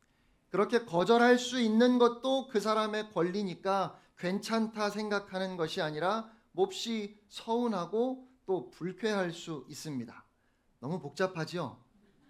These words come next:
네. 근데 오늘 예수님이 말씀하신 비유가 이렇게 복잡합니다.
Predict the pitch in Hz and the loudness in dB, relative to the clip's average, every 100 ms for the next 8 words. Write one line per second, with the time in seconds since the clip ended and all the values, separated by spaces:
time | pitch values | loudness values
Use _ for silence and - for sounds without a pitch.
0 | _ 123 135 117 98 - _ _ _ _ | _ -8 -6 -6 -8 -20 _ _ _ _
1 | _ - 185 208 131 - _ _ _ _ | _ -8 -2 0 -2 -10 _ _ _ _
2 | _ 170 233 202 185 185 240 247 240 247 | _ 2 4 6 2 4 4 6 6 6
3 | 233 147 127 175 185 240 240 233 233 220 | 4 0 -2 -2 -2 -2 2 2 0 -4
4 | 220 202 233 233 233 185 202 202 214 170 | -4 -6 -4 0 0 2 -2 -2 -4 -4
5 | - 180 - 214 214 196 170 135 151 110 | -10 -14 -6 -8 -8 -12 -10 -8 -8 -8